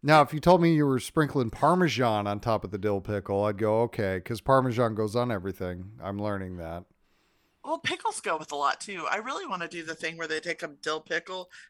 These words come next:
Speaker 2: shove a cheese stick in it, and then wrap it in dough and then deep fry it. Oh,
Speaker 1: Hmm.
Speaker 2: God.
Speaker 1: Okay.
Speaker 2: That sounds amazing.
Speaker 1: You know what I like to do with dill pickles?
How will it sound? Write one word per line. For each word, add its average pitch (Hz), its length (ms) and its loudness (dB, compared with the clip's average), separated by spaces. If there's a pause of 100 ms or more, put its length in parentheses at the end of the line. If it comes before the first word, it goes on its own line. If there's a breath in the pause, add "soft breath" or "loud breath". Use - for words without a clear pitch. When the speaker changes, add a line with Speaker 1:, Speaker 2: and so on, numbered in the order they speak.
Speaker 2:
shove 160 300 -8
a 135 100 -4
cheese - 360 -10
stick - 280 -6
in 214 120 -2
it, 220 200 -6 (300 loud breath)
and 160 140 -10
then 151 140 -8
wrap 151 300 0
it 160 80 -6
in 143 340 -8
dough 156 260 -4
and 151 120 -12
then 139 140 -14
deep - 220 -18
fry 143 300 -4
it. 226 180 -8 (200)
Oh, 165 60 0
Speaker 1:
Hmm. 240 300 4 (480)
Speaker 2:
God. 165 140 -2
Speaker 1:
Okay. 165 160 -2
Speaker 2:
That 131 140 -6
sounds - 360 -20 (100)
amazing. 160 600 -14
Speaker 1:
You 160 100 2
know 190 100 10
what 208 120 6
I 170 120 10
like 175 240 6
to 175 100 -6
do 165 140 4
with 156 120 2
dill 156 160 6
pickles? 185 640 -2